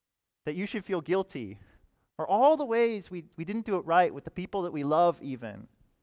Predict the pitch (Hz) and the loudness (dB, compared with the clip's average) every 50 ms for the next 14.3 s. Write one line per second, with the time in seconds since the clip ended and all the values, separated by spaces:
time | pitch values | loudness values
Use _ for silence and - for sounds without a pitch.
0 | _ _ _ _ _ _ _ _ _ _ _ _ _ _ _ _ _ _ _ _ | _ _ _ _ _ _ _ _ _ _ _ _ _ _ _ _ _ _ _ _
1 | _ _ _ _ _ _ _ _ _ _ _ _ _ _ _ _ _ _ _ _ | _ _ _ _ _ _ _ _ _ _ _ _ _ _ _ _ _ _ _ _
2 | _ _ _ _ _ _ _ - - 214 214 185 180 - - 165 185 202 190 226 | _ _ _ _ _ _ _ -6 -4 -4 -4 -4 -4 -4 0 2 2 2 2 0
3 | 202 208 - - - 202 196 196 196 202 175 160 147 139 135 135 139 - - 135 | -4 -4 -4 -4 -6 -4 -4 -4 -4 -4 -2 0 0 0 0 0 0 -2 -2 -4
4 | 151 156 185 190 185 - - 160 156 143 143 135 127 123 127 123 123 120 117 - | -4 -4 -6 -10 -10 -10 -10 -10 -6 -6 -6 -4 -2 -4 -2 -4 -6 -8 -10 -10
5 | - _ _ _ _ _ _ _ _ _ - 175 - - - - 196 185 - 208 | -14 _ _ _ _ _ _ _ _ _ -12 -12 -12 -10 -8 -8 -6 -6 -6 -8
6 | 190 - 202 180 180 180 160 135 120 101 98 - _ _ _ _ _ _ _ _ | -12 -10 -8 -6 -6 -6 -6 -6 -6 -8 -8 -12 _ _ _ _ _ _ _ _
7 | _ _ _ _ _ _ _ _ _ _ _ _ _ _ _ _ _ _ _ _ | _ _ _ _ _ _ _ _ _ _ _ _ _ _ _ _ _ _ _ _
8 | _ _ _ _ _ _ _ _ _ - 156 143 - - 180 180 170 147 117 120 | _ _ _ _ _ _ _ _ _ -8 -8 -6 -2 2 4 4 4 2 0 -6
9 | - - 185 190 185 180 151 127 107 104 - - - _ _ _ _ _ _ _ | -8 -4 -2 -2 -2 -2 -2 -4 -6 -8 -10 -18 -20 _ _ _ _ _ _ _
10 | _ _ _ _ _ _ _ - 156 - - 165 147 156 151 165 175 - - 165 | _ _ _ _ _ _ _ -16 -10 -6 -4 -4 -2 0 0 0 0 -2 -6 -10
11 | - - 131 123 123 - 139 - - 165 147 156 151 135 131 143 160 160 160 143 | -10 -8 -10 -10 -10 -10 -8 -4 -4 -4 -2 -2 -4 -4 -4 -6 -6 -6 -6 -6
12 | 127 117 101 - - - _ _ _ _ _ _ - 208 247 240 240 196 202 190 | -6 -8 -8 -12 -20 -20 _ _ _ _ _ _ 2 2 4 4 4 2 2 2
13 | 190 190 175 165 160 196 208 220 214 202 190 175 165 151 - - 139 - 143 143 | 2 0 0 0 0 0 2 2 2 2 0 -2 -4 -6 -8 -8 -6 -2 -2 0
14 | 147 143 135 135 - - | 0 0 0 -2 -4 -10